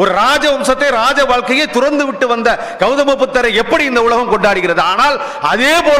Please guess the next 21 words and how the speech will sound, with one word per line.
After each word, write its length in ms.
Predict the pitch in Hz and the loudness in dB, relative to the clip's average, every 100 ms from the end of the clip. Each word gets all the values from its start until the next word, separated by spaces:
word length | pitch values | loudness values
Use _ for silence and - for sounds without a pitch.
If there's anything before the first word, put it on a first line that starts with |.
| 262 | 2
ஒரு 80 | 233 202 | 0 0
ராஜ 180 | 262 269 254 | 0 0 0
வாழ்க்கையை 300 | 240 190 214 214 | 0 -2 -2 -2
துறந்து 260 | 294 294 269 | -2 -2 -2
விட்டு 160 | - 220 | -2 -2
வந்த 140 | 202 190 | -2 -2
பட்டினத்தார் 540 | 185 190 180 135 110 - - - - - 131 | -2 -2 -2 -4 -4 -8 -20 -20 -20 -10 -2
நம்மளுடைய 440 | 147 180 220 208 185 156 | -2 0 0 0 0 0
வரலாற்று 400 | 165 190 160 151 | 0 0 -2 -2
நாயகன், 360 | 151 165 135 123 - - - 165 | -2 -2 -4 -6 -10 -16 -6 -2
நம்மளுடைய 420 | 220 285 262 226 175 | 0 0 2 2 0
உறவு, 240 | 220 214 147 110 - 160 | 0 0 -2 -6 -6 -4
நம்மளுடைய 380 | 202 220 196 160 160 | 0 0 0 -2 -2
முன்னோர், 300 | 175 147 113 - - 170 | -2 -2 -4 -12 -4 -2
இதை 120 | 190 165 | -2 -2
கொண்டாட 380 | 175 190 202 170 131 | -2 0 0 0 -4
வேண்டும். 320 | 123 110 101 - - - - - - - 185 | -6 -10 -14 -18 -20 -20 -20 -20 -14 -2 0
அப்படிப்பட்ட 400 | - 277 240 220 190 | 0 0 0 0 0
வரலாற்றுக்குள்ளே 680 | 220 285 311 302 269 269 262 | 0 -2 -2 -4 -2 -2 0
பிறந்தவர்கள் 580 | 220 220 208 190 156 131 160 - 160 | -2 0 0 0 -2 -4 -8 -10 -4
நாம. 260 | 170 175 | -2 -2